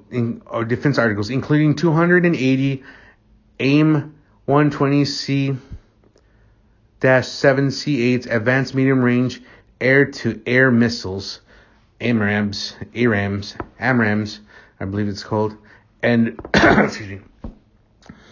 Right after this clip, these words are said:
and related to the articles in service. These proposed F M S case would replenish Saudi Arabia's existing inventory of air-to-air missiles. These missiles are not used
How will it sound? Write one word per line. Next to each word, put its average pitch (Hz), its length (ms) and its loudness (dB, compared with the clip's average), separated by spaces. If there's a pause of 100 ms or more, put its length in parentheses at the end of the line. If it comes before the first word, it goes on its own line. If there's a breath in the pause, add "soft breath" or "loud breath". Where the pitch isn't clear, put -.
(720 loud breath)
and 120 180 2
related 147 420 4
to 147 80 -8
the 123 200 2
articles 123 340 0
in 117 80 -2
service. 104 540 -6 (640 soft breath)
These 170 340 -2
proposed 151 720 2 (160)
F 131 160 -2
M 139 140 0
S 131 200 0
case 131 460 -2
would 107 500 2 (440 soft breath)
replenish 139 460 2
Saudi 131 240 2 (120)
Arabia's 123 400 2
existing 117 540 -4
inventory 123 540 0 (380 loud breath)
of 107 180 -2
air-to-air 120 440 2
missiles. 92 600 -6 (280 soft breath)
These 139 220 0
missiles 143 420 2
are 113 240 -2
not 135 320 2
used 127 480 0